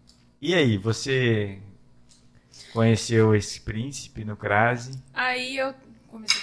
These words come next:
Speaker 2: a trabalhar no Crase, aí conheci você.
Speaker 1: <laughs> Aí nós projetou o nosso casamento, né?
Speaker 2: É.
Speaker 1: Em um ano,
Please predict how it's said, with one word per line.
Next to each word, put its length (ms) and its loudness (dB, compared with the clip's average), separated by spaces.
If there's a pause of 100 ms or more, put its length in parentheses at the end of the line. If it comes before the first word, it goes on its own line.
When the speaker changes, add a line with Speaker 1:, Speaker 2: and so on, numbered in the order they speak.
Speaker 2:
a 40 -16
trabalhar 260 -12
no 100 -16
Crase, 540 -6
aí 240 -6
conheci 400 -12
você. 500 -20 (840)
Speaker 1:
<laughs> 800 -20
Aí 240 6
nós 200 6
projetou 600 2
o 40 0
nosso 280 0
casamento, 960 0 (100)
né? 500 -4
Speaker 2:
É. 80 -16 (1160)
Speaker 1:
Em 180 2
um 160 8
ano, 460 4